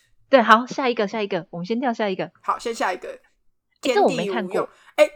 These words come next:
Speaker 2: 我这，我是有看他后面新的那个《新天地无用》，可是我，你知道我对他的印象就是一个，就是后宫开满的动画。
Speaker 1: 嗯。
Speaker 2: <laughs> 因为那，他的画风很像那个啊，不是有个动画叫什么《福星小子》？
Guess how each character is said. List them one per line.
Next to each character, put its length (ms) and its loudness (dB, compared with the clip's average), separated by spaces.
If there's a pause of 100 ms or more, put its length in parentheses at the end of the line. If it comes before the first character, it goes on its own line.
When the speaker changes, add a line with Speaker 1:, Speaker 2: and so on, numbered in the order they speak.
(120)
Speaker 2:
我 160 8
这， 200 -2
我 120 6
是 140 -4
有 100 2
看 180 0
他 140 2
后 120 -2
面 180 -2
新 440 -6
的 200 0
那 120 -4
个 100 -4
《新 240 -2
天 240 -2
地 160 -4
无 280 -12
用》， 260 -8
可 100 0
是 80 2
我， 160 0
你 80 -2
知 60 0
道 60 4
我 100 0
对 180 -2
他 140 2
的 120 0
印 160 -2
象 140 -4
就 80 -8
是 140 -8
一 40 -10
个， 220 -2
就 160 -10
是 300 -2
后 560 0
宫 320 -2 (760)
开 280 2
满 240 -4 (460)
的 200 -8 (140)
动 200 -2
画。 140 -18 (680)
Speaker 1:
嗯。 80 -10
Speaker 2:
<laughs> 880 6
因 60 -2
为 120 0
那， 140 -8
他 160 -2
的 80 -2
画 220 8
风 180 0
很 120 0
像 180 -2
那 80 0
个 120 -4
啊， 220 4
不 80 -10
是 100 -6
有 100 0
个 100 -2
动 140 -4
画 80 -4
叫 80 -2
什 60 -4
么 180 -10
《福 180 -6
星 160 -2
小 180 2
子》？ 140 -12